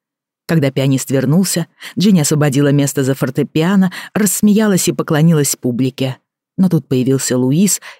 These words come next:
и остатки робости покинули её. «Вот он, пришёл мой красавчик!» крикнула она, поспешно возвращаясь за столик к своим подругам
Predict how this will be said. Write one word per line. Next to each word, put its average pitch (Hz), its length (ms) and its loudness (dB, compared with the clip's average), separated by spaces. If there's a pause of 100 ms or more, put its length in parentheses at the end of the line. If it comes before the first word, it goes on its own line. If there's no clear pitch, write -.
и 226 80 2
остатки 180 440 -2
робости 143 520 -2
покинули 123 600 -2
её. 120 480 -2 (520)
«Вот 311 300 0
он, 147 120 2 (160)
пришёл 202 460 0
мой 170 140 2
красавчик!» 165 800 -4 (400)
крикнула 139 400 0
она, 143 180 0
поспешно 143 520 -4
возвращаясь 139 560 -2
за 135 100 -2
столик 135 360 -2
к - 40 -6
своим 131 280 0
подругам 185 540 0